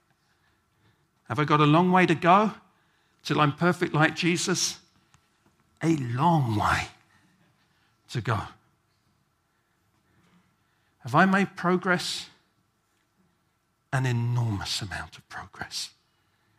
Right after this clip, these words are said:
In being more Christ-like? Am I still making proce-, progress today, yesterday, and growing in the likeness of Christ? Absolutely, I am.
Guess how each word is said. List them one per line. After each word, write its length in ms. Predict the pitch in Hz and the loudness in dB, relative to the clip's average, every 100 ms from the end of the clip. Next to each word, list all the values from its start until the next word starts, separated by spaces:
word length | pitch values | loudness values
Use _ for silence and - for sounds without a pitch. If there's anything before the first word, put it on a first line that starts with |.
| _ | _
In 160 | 151 117 | -4 -2
being 200 | 120 110 | -2 -2
more 220 | 110 104 | -4 -6
Christ-like? 680 | - 120 98 - 101 87 - _ _ _ _ _ - | -8 -10 -8 -10 -10 -10 -12 _ _ _ _ _ -2
Am 160 | 147 | 2
I 60 | 147 | 4
still 360 | - - 214 | 2 0 2
making 400 | 208 214 208 214 | 4 2 0 -4
proce-, 580 | - 208 - - 202 175 _ | -2 -2 0 -4 -6 -10 _
progress 680 | - 214 - 220 208 - - _ _ _ _ | -2 -2 0 -4 -4 -10 -12 _ _ _ _
today, 460 | 165 170 190 196 190 - _ _ _ _ _ _ | -4 4 4 4 -2 -8 _ _ _ _ _ _
yesterday, 600 | - 190 - 175 175 170 160 - _ _ _ _ _ _ - | -2 0 0 2 4 4 2 -8 _ _ _ _ _ _ -6
and 120 | 143 | 0
growing 380 | 151 175 175 170 | 4 4 6 6
in 340 | 175 160 - - _ _ _ - | 6 4 -2 -20 _ _ _ 0
the 100 | 165 | 6
likeness 480 | 165 165 165 151 | 6 4 -2 -4
of 100 | 165 | -6
Christ? 480 | - 160 160 160 - - _ _ _ _ _ - | -2 2 2 0 -8 -12 _ _ _ _ _ -10
Absolutely, 680 | - - 151 131 - 95 85 _ _ _ _ _ _ _ _ _ - | -6 -6 -2 -4 -4 -10 -14 _ _ _ _ _ _ _ _ _ -4
I 160 | 117 | -2
am. 260 | 110 90 | -2 -4